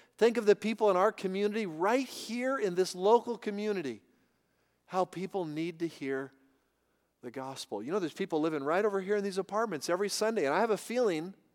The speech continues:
I have a feeling most of us, without even knowing it, are sort of offensive to all of our neighbors.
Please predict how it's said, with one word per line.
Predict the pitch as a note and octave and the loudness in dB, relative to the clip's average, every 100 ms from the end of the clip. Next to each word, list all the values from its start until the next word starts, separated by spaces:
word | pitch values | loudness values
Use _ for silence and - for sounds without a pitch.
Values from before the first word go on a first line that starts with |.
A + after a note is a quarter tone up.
| _ - - | _ -20 -4
I | - | 4
have | A3+ | 6
a | G#3 | 6
feeling | A3+ A3 F#3+ | 4 4 4
most | E3+ E3+ G#3 B3 - | 4 8 8 8 4
of | F#3 C#3+ | 4 6
us, | C#3 D#3+ - - _ - | 6 6 0 -4 _ -2
without | C3+ E3+ G3 | 2 4 4
even | A3+ A3 G#3 | 4 2 6
knowing | A#3+ B3 F3 | 8 8 8
it, | C#3+ D#3 | 2 2
are | D#3+ | 0
sort | - G#3 G#3 | 4 6 6
of | F#3+ | 4
offensive | F3 - A#3+ B3 E3 C#3 | 0 4 4 4 2 0
to | - | 2
all | F3 F#3 | 4 6
of | F#3 | 4
our | F#3+ | 0
neighbors. | G3 F3 A2 G2 - | -2 -2 -4 -6 -12